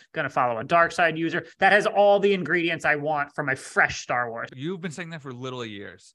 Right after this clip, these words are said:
Speaker 1: Yeah.
Speaker 2: My heart's gonna break if it fucking sucks a fat one.
Speaker 1: I think it's gonna be good.
Speaker 2: Um,
Speaker 1: You know what? Between this episode of Mando and this episode of, uh, The Last of Us that you just mentioned, I put this out in a tweet,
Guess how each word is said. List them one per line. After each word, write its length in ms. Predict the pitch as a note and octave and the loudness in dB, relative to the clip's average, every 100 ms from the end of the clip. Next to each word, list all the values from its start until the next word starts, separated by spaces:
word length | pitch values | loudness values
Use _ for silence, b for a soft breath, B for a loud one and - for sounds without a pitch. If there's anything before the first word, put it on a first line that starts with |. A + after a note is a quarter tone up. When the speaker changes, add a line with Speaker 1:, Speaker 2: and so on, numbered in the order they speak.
| - | -10
Speaker 1:
Yeah. 220 | C#3 - - _ _ | -10 -10 -16 _ _
Speaker 2:
My 120 | A#2+ B2 | -10 -4
heart's 220 | C#3 C3 | -4 -4
gonna 140 | B2 | -12
break 260 | G#2 G#2+ G2 | -10 -10 -10
if 80 | G2+ | -18
it 60 | _ | _
fucking 280 | G#2+ G#2 G#2 | -12 -12 -18
sucks 340 | - G#2 - | -14 -12 -12
a 80 | G#2+ | -20
fat 320 | _ G#2+ F#2 | _ -14 -14
one. 220 | G2 F#2 G#2 _ _ | -16 -18 -20 _ _
Speaker 1:
I 60 | - | -4
think 300 | - G#3 F#3 | 0 0 0
it's 100 | D3 | -2
gonna 160 | E3+ C#3+ | -4 -2
be 140 | D#3+ | -4
good. 520 | A2 - D#3 - - _ _ _ _ _ _ _ _ | -6 -6 -8 -8 -10 _ _ _ _ _ _ _ _
Speaker 2:
Um, 540 | D3 D#3 D3+ C#3+ C#3 C3+ | -6 -4 -4 -4 -8 -4
Speaker 1:
You 60 | G#3+ | 4
know 120 | A3+ | 8
what? 180 | A#3+ G#3+ | 8 6
Between 560 | A3 - A#3 A#3+ A#3+ | 2 0 -4 -2 2
this 180 | G#3 G#3+ | 2 4
episode 380 | G#3 G#3 G#3 G#3+ | 2 2 0 0
of 80 | F#3 | 2
Mando 440 | E3 F3 F3+ F#3 | 2 4 4 2
and 120 | F3 | 2
this 200 | E3+ - D#3 D#3 | -4 -8 -14 -4
episode 480 | E3+ E3 E3+ F3 E3 | 0 0 -2 -2 2
of, 200 | E3 C#3 | 2 4
uh, 240 | D#3 D3 C#3+ | 4 4 4
The 60 | |
Last 340 | C#3 C#3 C#3+ D3 | 4 4 2 0
of 60 | |
Us 120 | D#3 | -2
that 80 | D#3 | -2
you 100 | D#3 | -8
just 220 | B2+ D3+ | -4 -2
mentioned, 300 | D3 C#3+ D3+ | 0 -2 0
I 80 | C#3+ | -2
put 160 | D3+ C#3 | -2 -6
this 120 | C3+ | 0
out 140 | C#3+ | 0
in 80 | D3 | 0
a 20 | |
tweet, 320 | - E3 E3+ | -4 -2 -2